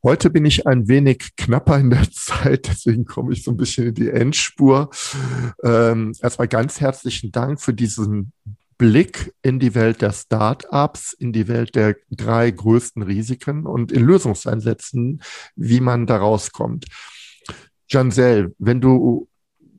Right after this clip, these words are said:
so drei kleine Tipps hast für unsere Zuhörerinnen und Zuhörer, teile die gerne, können auch nur zwei oder ein Tipp sein,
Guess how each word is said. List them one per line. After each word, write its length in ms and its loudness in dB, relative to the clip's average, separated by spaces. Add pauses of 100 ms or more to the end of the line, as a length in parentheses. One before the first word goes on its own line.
(240)
so 300 2
drei 420 2
kleine 680 0 (800)
Tipps 580 -2
hast 260 -4
für 260 -2
unsere 420 -6
Zuhörerinnen 720 4
und 160 -6
Zuhörer, 680 2 (260)
teile 380 0
die 100 -4
gerne, 320 -2
können 240 -6
auch 120 -8
nur 140 -6
zwei 300 0
oder 220 -4
ein 180 -2
Tipp 200 -4
sein, 460 -4